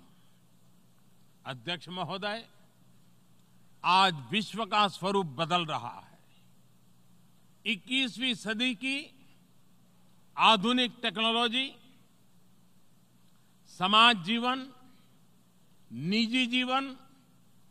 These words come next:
अर्थव्यवस्था, सुरक्षा, कनेक्टिविटी और अंतर्राष्ट्रीय संबंधों में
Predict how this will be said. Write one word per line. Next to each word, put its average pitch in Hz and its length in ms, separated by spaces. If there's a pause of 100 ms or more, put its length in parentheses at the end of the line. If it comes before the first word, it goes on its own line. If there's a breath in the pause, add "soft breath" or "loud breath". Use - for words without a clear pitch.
(640)
अर्थव्यवस्था, 247 1120 (880)
सुरक्षा, 247 760 (1300)
कनेक्टिविटी 262 960 (920)
और 220 320
अंतर्राष्ट्रीय 208 1040
संबंधों 190 560
में 185 380